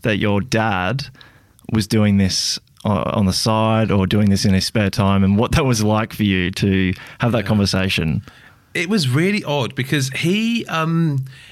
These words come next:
Speaker 2: he, he, he came about it at the, just the weirdest way. He, he took me to one side at my sister's birthday party. <laughs>
Speaker 1: As
Speaker 2: He
Speaker 1: you
Speaker 2: was
Speaker 1: do,
Speaker 2: like,
Speaker 1: yeah.
Speaker 2: "As, as you do."
Speaker 1: Good timing, yeah, sure.
Speaker 2: Yeah, yeah, exactly. Good family time.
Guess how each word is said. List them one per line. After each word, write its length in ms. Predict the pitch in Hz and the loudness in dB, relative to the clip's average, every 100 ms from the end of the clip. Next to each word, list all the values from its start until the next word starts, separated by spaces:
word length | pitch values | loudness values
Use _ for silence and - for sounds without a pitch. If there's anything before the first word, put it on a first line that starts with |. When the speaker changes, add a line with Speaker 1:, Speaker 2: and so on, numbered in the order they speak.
| - _ | -20 _
Speaker 2:
he, 200 | - 143 214 | -4 -2 -2
he, 180 | 220 240 | -4 -2
he 180 | 180 | -2
came 300 | 202 - 269 294 | -2 -2 -2 -2
about 180 | 269 | -2
it 60 | 180 | -4
at 100 | 127 | -2
the, 160 | 127 120 - - | -2 -4 -12 -8
just 180 | 135 139 | -8 -2
the 80 | 143 | -2
weirdest 560 | 110 123 131 113 104 | 0 2 2 0 -4
way. 320 | 117 110 85 82 | -4 -2 -4 -4
He, 340 | 117 127 135 - - - | -2 -2 -2 -8 -18 -8
he 80 | 165 | -4
took 160 | 139 214 | -2 -2
me 60 | |
to 120 | - 175 | -2 0
one 180 | 175 139 | -2 -2
side 220 | 160 131 | -2 -2
at 60 | 110 | -4
my 100 | 107 | -4
sister's 400 | - 131 123 98 | -4 -2 -4 -4
birthday 400 | 110 110 - 90 | -4 -4 -6 -6
party. 560 | 87 78 - 50 127 - - - | -6 -8 -8 -10 -10 -16 -20 -20
<laughs> 280 | - _ - | -20 _ -4
Speaker 1:
As 360 | 120 123 113 120 | 0 0 2 2
Speaker 2:
He 40 | |
Speaker 1:
you 40 | - | 0
Speaker 2:
was 80 | 76 | -2
Speaker 1:
do, 40 | |
Speaker 2:
like, 120 | 107 - | -2 -2
Speaker 1:
yeah. 140 | - | -2
Speaker 2:
"As, 80 | 71 180 | -2 -4
as 160 | 175 | -4
you 60 | 151 | -4
do." 300 | 113 - 123 | -4 -2 -2
Speaker 1:
Good 180 | 107 135 | 0 0
timing, 340 | - 85 92 | 0 0 0
yeah, 200 | 110 90 | 0 0
sure. 100 | 180 | 0
Speaker 2:
Yeah, 260 | 139 101 120 | -2 -4 -4
yeah, 240 | 156 147 | -2 -2
exactly. 360 | 131 143 120 127 | -2 -4 -2 -2
Good 180 | 131 - | -2 -4
family 300 | 170 139 127 | -2 0 0
time. 400 | 123 87 90 | 0 -2 -2